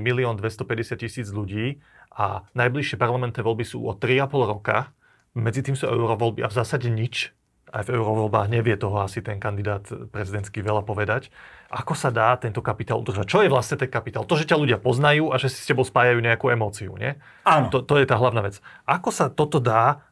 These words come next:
Speaker 1: reálne udržať do najbližších parlamentných volieb, čo je reálna, jediná reálna súča-, súťaž, ktorá prichádza vlastne?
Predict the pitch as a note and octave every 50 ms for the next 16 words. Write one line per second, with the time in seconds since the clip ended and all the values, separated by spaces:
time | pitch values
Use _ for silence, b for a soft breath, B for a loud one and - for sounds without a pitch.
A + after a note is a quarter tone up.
0 | _ A#2 A2+ A2+ C3 D3 D#3 D#3 D3+ D3 B2+ - B2 B2 D3 C3 - C#3 C#3 B2+
1 | A2+ G2+ B2 A#2 B2 B2+ B2+ C#3 C3+ - C3+ - - C3+ B2+ C3+ C3+ C3+ C3 -
2 | B2 A2 B2+ C3 C3+ C3+ - - C#3+ C#3 B2+ C#3 D3+ E3 E3+ F3 D#3+ D#3 D3 C3
3 | C3+ D#3 D#3 E3+ E3 D3 C#3 C3+ C#3+ D3 C#3+ C#3+ C3+ B2 - C#3+ C#3 - D3 C3
4 | C3 - - - D3 C#3+ C#3+ D3 C3 - - - C#3 C3+ C3 - C#3 E3 - C#3
5 | G#2+ G2 - G#2+ - - - - - _